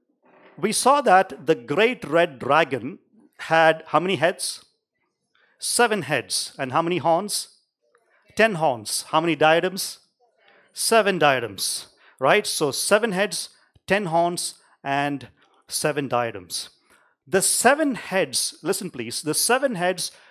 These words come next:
represent for us seven consecutive world empires. Seven heads represent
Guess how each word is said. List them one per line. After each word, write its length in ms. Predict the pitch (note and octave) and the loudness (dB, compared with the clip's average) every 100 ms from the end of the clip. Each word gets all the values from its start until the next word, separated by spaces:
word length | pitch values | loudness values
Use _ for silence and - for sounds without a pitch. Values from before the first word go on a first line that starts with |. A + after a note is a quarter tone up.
| _ | _
represent 640 | A#2+ C3+ A3+ G#3+ E3+ F3 | -2 0 0 -2 -4 -4
for 160 | - B2+ | -4 -4
us 320 | A#2 D3+ - - _ _ | -2 -2 -4 -10 _ _
seven 640 | - - G3+ G#3+ G#3+ G#3 _ _ _ | -8 2 2 4 0 -6 _ _ _
consecutive 760 | E3+ E3 - G3 F3+ F3 F3 - _ - | -4 -2 -2 -2 -2 0 -2 -6 _ -18
world 520 | A2 C#3+ D#3 E3 C#3+ - | -2 4 4 4 0 -8
empires. 920 | D3+ D3 - B2+ G2+ F#2 F#2+ - - - _ _ _ - | -6 -6 -4 -4 -4 -8 -12 -12 -12 -16 _ _ _ -12
Seven 420 | - - C#3 C#3+ | -8 -4 -4 -4
heads 460 | A2+ D#3+ G3+ - - _ _ | -6 -6 -6 -8 -10 _ _
represent 640 | A2 C3+ D3+ B2+ E3 F#3+ | -8 -8 -6 -6 -8 -8